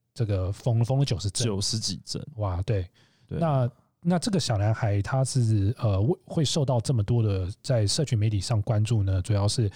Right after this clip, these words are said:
Speaker 1: 他的，呃，阿姨在他的I G，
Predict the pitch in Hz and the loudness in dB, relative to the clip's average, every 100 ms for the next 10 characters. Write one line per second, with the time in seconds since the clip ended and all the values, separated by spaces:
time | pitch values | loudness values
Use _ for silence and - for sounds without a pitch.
0 | - - - - - - 135 113 98 113 | -8 -20 -20 -16 -6 -2 0 2 2 2
1 | 127 101 98 151 147 95 98 - - 135 | 2 2 0 0 0 -2 -4 -6 -4 0
2 | 107 98 104 113 107 127 127 135 | 2 0 0 0 0 0 0 0